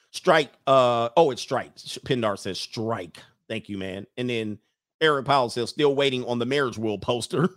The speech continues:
<laughs> All right, shout out to you on that one. Uh, let's see here.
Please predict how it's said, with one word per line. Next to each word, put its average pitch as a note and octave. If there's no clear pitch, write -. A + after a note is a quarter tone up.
<laughs> -
All G2+
right, A2
shout A#2
out G#2+
to A#2+
you B2
on A2
that C3
one. F2+
Uh, A#2
let's -
see G#2
here. E2+